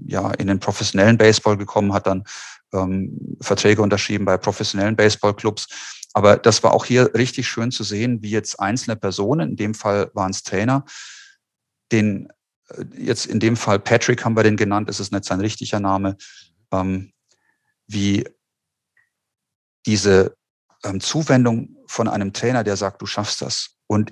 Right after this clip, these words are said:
ich bin dran interessiert, dass du das tatsächlich schaffst. Und wenn du das nicht heute hinbekommst, dann heißt es nicht, dass du es morgen nicht hinbekommst.“ Das, das war für die Entwicklung aus der Sicht jetzt der betroffenen Person so wichtig,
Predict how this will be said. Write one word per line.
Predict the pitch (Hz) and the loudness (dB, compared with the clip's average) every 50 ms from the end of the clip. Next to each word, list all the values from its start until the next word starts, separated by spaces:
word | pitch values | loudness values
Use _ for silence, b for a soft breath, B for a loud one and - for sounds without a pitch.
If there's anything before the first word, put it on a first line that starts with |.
| - | 0
ich | 127 120 - - | -2 0 0 0
bin | 127 113 | 0 0
dran | 107 - 107 107 | 0 0 -2 -2
interessiert, | 104 104 101 - 107 - - 123 120 - | -2 -2 -4 -4 -4 -2 -2 -2 0 -2
dass | 113 - | -4 -4
du | - - | -6 -10
das | 120 113 | -10 -10
tatsächlich | - - - - - - - - 95 | -8 -6 -6 -6 -4 -6 -6 -4 -4
schaffst. | - - - 98 - - | -4 -4 -4 -6 -4 -2
Und | 110 | -2
wenn | 98 98 98 | 0 0 2
du | 98 | 4
das | - 117 117 - | 4 4 4 4
nicht | 117 107 - - B B B B B B B B - | 2 2 0 -4 B B B B B B B B 4
heute | 120 135 143 143 | 6 6 8 8
hinbekommst, | 131 123 120 120 110 - - 117 117 110 - | 8 8 8 6 4 2 2 2 2 0 0
dann | - 107 | 0 0
heißt | 104 107 110 - | 0 0 0 -2
es | - - | -4 -4
nicht, | 110 101 | -4 -4
dass | 107 101 - | -4 -6 -6
du | 104 | -6
es | - | 0
morgen | 107 107 117 117 110 | 2 4 4 4 4
nicht | 95 87 - | 2 0 -2
hinbekommst.“ | - 95 82 82 - - 80 90 98 - - B B B B B B B B B B | -4 -8 -8 -10 -12 -12 -10 -8 -8 -8 -10 B B B B B B B B B B
Das, | B 156 123 110 - - | B 2 4 4 4 6
das | 135 117 - - | 4 4 6 4
war | 120 | 4
für | - - 123 | 4 4 2
die | 123 - | 4 4
Entwicklung | 107 107 - - 131 - - - 107 95 95 - - _ _ _ _ _ | 2 2 4 4 2 4 4 4 4 4 2 -2 -6 _ _ _ _ _
aus | - - 110 104 | 2 4 4 4
der | - 113 | 4 4
Sicht | 101 113 143 139 - | 4 4 2 2 0
jetzt | 123 110 - - - | -2 -2 -2 -2 -2
der | 110 | -2
betroffenen | 101 - - - 117 110 - - 101 95 | 0 -2 -4 -4 -4 -6 -4 -4 -4 -4
Person | - 101 - 117 107 104 104 | -4 -4 -4 -4 -2 -2 -2
so | 98 117 127 127 | 0 -2 -2 -2
wichtig, | 123 147 - - - 113 135 - - - | -2 -4 -4 -4 -4 -4 -4 -4 -8 -14